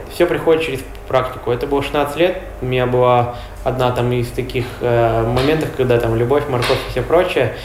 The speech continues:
У меня девушка была из другого города, она была зрячей, нужно было как-то соответствовать действительности. А, вот, и уровню надо было ходить в магазин, покупать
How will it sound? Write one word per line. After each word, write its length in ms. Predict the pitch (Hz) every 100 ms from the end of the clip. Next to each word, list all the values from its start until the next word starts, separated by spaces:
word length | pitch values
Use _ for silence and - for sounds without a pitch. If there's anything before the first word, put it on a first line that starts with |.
| - -
У 40 | 131
меня 120 | 135
девушка 360 | 147 160 160
была 180 | 127 127
из 60 | 117
другого 360 | 123 127 135 123
города, 340 | 143 175 175
она 140 | 127 123
была 180 | 127 117
зрячей, 400 | 131 156 160 135
нужно 200 | 123 123
было 160 | 123 123
как-то 220 | 120 117
соответствовать 680 | 135 131 139 139 127 120 117 - - - - -
действительности. 840 | 131 131 143 165 165 143 131 - 113 - - - -
А, 240 | - 127 131
вот, 360 | 135 135 120 -
и 340 | 131 127 127 127
уровню 440 | 165 165 131 127
надо 200 | 123 123
было 180 | 120 117
ходить 260 | 127 127 120
в 20 |
магазин, 380 | 123 123 135 131
покупать 360 | 120 117 120